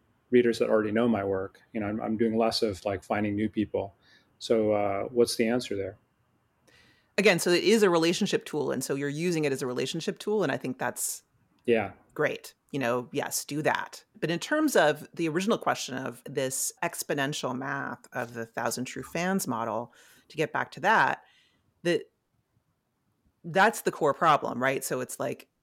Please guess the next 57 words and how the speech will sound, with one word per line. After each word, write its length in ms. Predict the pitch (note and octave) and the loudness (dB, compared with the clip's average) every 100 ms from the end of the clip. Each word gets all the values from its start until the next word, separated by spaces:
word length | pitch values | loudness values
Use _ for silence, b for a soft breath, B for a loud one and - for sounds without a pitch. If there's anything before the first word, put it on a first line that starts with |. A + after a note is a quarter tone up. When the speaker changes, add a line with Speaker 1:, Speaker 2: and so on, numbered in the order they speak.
| _ - | _ -8
Speaker 2:
it's 200 | A#2+ - | -6 -4
easy 480 | G#3+ B3 G3+ F#3+ D#3 | 2 2 4 0 0
when 160 | D3 | 0
you 100 | D3+ | 0
have 280 | D3+ D#3+ D3 | -2 -2 -2
something 320 | - D3+ C#3 | -2 -4 -4
that 60 | C3 | -4
you're 220 | B2+ B2+ - | -4 -6 -4
offering 480 | B2+ B2+ - C3 C3 | -6 -4 -4 -6 -6
already. 380 | B2 C3 B2+ | -6 -6 -4
Like, 180 | B2+ C3 | -8 -8
you 100 | B2+ | -10
have 380 | C3+ C3 B2 - - | -6 -6 -6 -10 -10
this 140 | - | -8
book, 240 | - C3+ - | -4 -6 -6
you're 80 | B2 | -10
focused 320 | - D3 C#3 C3 | -2 -2 -2 -6
on 100 | B2+ | -4
the 60 | |
book, 200 | - C3 - | -6 -8 -6
you 60 | |
wanna 160 | B2 A#2+ | -4 -4
sell 180 | - A#2+ | -4 -4
the 100 | B2+ | 2
book, 320 | E3 D3+ - b b b b b _ _ _ - | 4 2 0 b b b b b _ _ _ -4
to 640 | F3 D3+ C#3+ C#3 C3 C3+ - _ _ _ _ _ _ _ - | 0 2 2 0 -2 -4 -12 _ _ _ _ _ _ _ -10
get 200 | C#3+ D3+ | 2 4
into 240 | C#3+ C#3+ C#3 | 4 2 -2
a 40 | |
cycle 360 | - C#3 C#3 C3 | 0 -2 -2 -6
where 320 | C3 B2 B2+ - | -6 -6 -8 -10
you're 160 | C3+ | -10
just 220 | B2+ - | -8 -8
looking 280 | C3+ - C3 | -8 -8 -8
at 320 | B2+ B2 - _ | -8 -10 -12 _
the 60 | D3 | -12
tactics 440 | - C3+ - C#3+ | -4 -4 -4 -10
for 120 | - C3 | -10 -8
that 240 | C3+ - | -8 -2
book. 220 | E3+ D3+ | -2 -2
But 100 | D3+ | -4
the 80 | - | -6
bigger 300 | - F#3 E3+ | -2 0 0
picture 380 | D#3 G3 - C#3 | 0 -4 -2 -4
is 380 | C3+ C3 - - _ _ | -4 -6 -8 -10 _ _
the 60 | - | -12
Thousand 320 | - C#3+ F3 | -4 -2 -2
True 140 | - C#3+ | -8 -6
Fans 320 | C#3+ D3+ D#3 | -4 -4 -2
model 240 | C3 C3 | -4 -2
isn't 180 | C3 D3+ | -4 -6
about 260 | B2+ C3 - | -6 -8 -6
selling 240 | C3 B2 | -8 -8
a 40 | |
book. 320 | - D3 B2 - | -2 0 0 -4
It's 160 | - | -12
about 360 | - C3 B2+ | -8 -6 -6